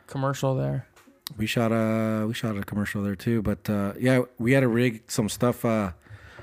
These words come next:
Speaker 2: all the way at the top. Well, we had to put dummies up there to make it look like a real,
Speaker 1: Oh.
Speaker 2: like, s-, au-, audience was there.
Speaker 1: Wait, I think we did that the one
Speaker 2: Did
Speaker 1: I
Speaker 2: we do it?
Speaker 1: Was it the, the Dell commercial?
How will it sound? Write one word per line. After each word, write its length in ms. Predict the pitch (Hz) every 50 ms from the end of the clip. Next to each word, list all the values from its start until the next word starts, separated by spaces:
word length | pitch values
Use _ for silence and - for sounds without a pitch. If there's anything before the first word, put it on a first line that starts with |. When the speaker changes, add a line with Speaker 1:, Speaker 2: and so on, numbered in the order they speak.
| - - - - - -
Speaker 2:
all 140 | 120 127 143
the 60 | 135
way 80 | 143 143
at 60 | 131
the 60 | 123
top. 220 | 92 - 127 127 120
Well, 160 | 135 147 139
we 80 | 139
had 80 | 147 147
to 60 | 139 117
put 180 | - 135 104
dummies 320 | 98 113 113 131 147 117 110
up 140 | 95 -
there 260 | - 95 87 82 90 - - _ _ _ _ _ _
to 80 | - 107
make 120 | 110 107
it 60 | 107
look 120 | 110 110 110
like 140 | 113 104 -
a 80 | 98 95
real, 200 | 101 107 110 107
Speaker 1:
Oh. 60 | 104
Speaker 2:
like, 200 | 98 95 95 -
s-, 60 | - - _ _ - -
au-, 160 | 98 101 107 - -
audience 280 | 107 107 113 117 - -
was 100 | 120 123
there. 220 | 135 143 135 - _ - - - - - - _ _ _ - - - - - - - - _ _ _ - - - - - - -
Speaker 1:
Wait, 240 | 226 233 196 165 - -
I 60 | -
think 240 | - 233 247 247 247
we 80 | 262 220
did 180 | 196 233 202
that 220 | 233 220 220 220 -
the 40 |
one 120 | 208 208 208
Speaker 2:
Did 100 | 214 -
Speaker 1:
I 20 | -
Speaker 2:
we 120 | 196 202
do 180 | 185 247 277 294
it? 140 | 302 254 - - - _
Speaker 1:
Was 160 | 196 220 214
it 140 | 262 202 196
the, 200 | 220 208 170 - -
the 80 | 180
Dell 260 | 175 170 220 240 247 233
commercial? 640 | - 170 147 139 135 135 - - 135 131 131 -